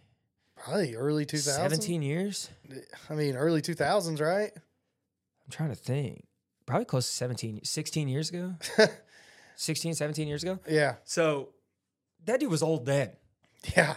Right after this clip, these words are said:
Speaker 2: And I'll never forget, Keith Richards had this bandana on it, and it was just lined with joints. And he
Speaker 1: Of
Speaker 2: was just chain smoking.
Speaker 1: Dude, I've wondered so long how he is not dead.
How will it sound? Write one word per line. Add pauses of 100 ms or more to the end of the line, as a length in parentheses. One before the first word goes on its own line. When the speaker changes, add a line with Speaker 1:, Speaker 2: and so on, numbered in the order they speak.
Speaker 2:
And
I'll
never
forget, (220)
Keith
Richards
had
this
bandana
on
it,
and
it
was
just
lined
with
joints. (420)
And
he
Speaker 1:
Of
Speaker 2:
was
just
chain
smoking.
Speaker 1:
Dude,
I've
wondered
so
long (240)
how
he
is
not
dead.